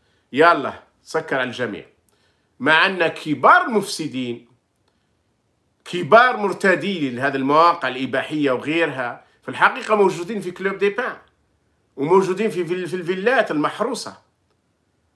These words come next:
إنهم ليسوا أكثر. مرات كثير من الناس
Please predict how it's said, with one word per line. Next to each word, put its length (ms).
إنهم 320
ليسوا 460
أكثر. 520
مرات 300
كثير 260
من 80
الناس 540